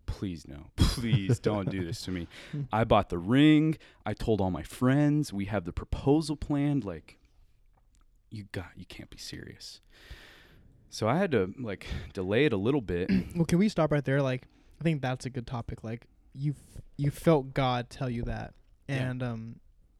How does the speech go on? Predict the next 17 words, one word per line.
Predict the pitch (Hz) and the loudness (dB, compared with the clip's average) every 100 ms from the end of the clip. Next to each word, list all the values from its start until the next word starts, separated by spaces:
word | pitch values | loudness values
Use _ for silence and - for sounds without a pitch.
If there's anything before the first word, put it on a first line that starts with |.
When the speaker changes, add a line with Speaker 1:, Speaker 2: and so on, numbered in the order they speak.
| _ _ | _ _
Speaker 2:
like, | 139 131 | -10 -8
how? | - 127 135 113 | -6 -2 -2 -2
Like, | - 120 | -6 -6
what, | 123 139 143 143 - _ _ 139 | -2 2 2 0 -4 _ _ -2
in | 139 | 2
what | 165 139 | 4 2
way | 131 131 123 | 0 -2 -2
did | 127 | -6
you | 123 | -10
hear | 120 120 117 | -8 -8 -8
that? | - - - _ _ _ - - - - | -8 -14 -20 _ _ _ -20 -20 -18 0
Speaker 1:
I've | 120 143 | 2 4
never | 113 104 123 147 151 143 143 - - | 4 4 4 4 4 4 0 -10 -4
had | 113 101 | 2 2
an | 95 95 | 2 -2
audible | 95 95 87 | 0 0 -2
voice. | 82 87 101 - - - | -2 -4 -4 -8 -14 -16